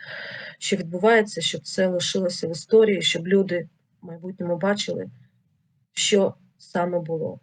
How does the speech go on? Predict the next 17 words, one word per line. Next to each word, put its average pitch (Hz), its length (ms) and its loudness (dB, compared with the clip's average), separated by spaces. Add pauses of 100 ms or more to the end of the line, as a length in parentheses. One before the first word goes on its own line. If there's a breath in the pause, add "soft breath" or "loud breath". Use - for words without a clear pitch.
що - 240 -4
відбулось". 160 640 -8 (1000 loud breath)
І, 214 240 6
е, 202 300 8 (340)
я 214 200 4
написала 208 560 2
пісню, 226 460 -2
яка 190 240 -4
називається 180 680 -4
"Рани 175 300 -2
моєї 170 440 -6
країни", 220 680 2 (880)
на 196 160 2
вірші 196 480 0
Міхи. 185 460 -6 (2000)
Дуже 220 340 4
драматична 214 800 0